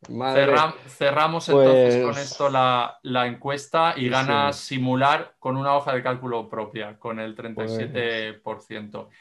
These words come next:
Speaker 1: es
Speaker 2: Así
Speaker 1: una
Speaker 2: que
Speaker 1: opción muy dura esa, yo que, <laughs> gracias por mostrarlo.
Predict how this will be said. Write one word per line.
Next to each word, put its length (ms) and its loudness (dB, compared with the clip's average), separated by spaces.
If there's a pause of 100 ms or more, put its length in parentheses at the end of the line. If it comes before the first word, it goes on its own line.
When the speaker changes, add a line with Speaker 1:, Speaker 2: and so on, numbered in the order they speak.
(100)
Speaker 1:
es 80 -18
Speaker 2:
Así 140 -2
Speaker 1:
una 160 2
Speaker 2:
que 160 0
Speaker 1:
opción 480 -2
muy 300 2
dura 340 6
esa, 380 -2
yo 200 -4
que, 220 2
<laughs> 260 -8
gracias 540 -4
por 240 4
mostrarlo. 640 0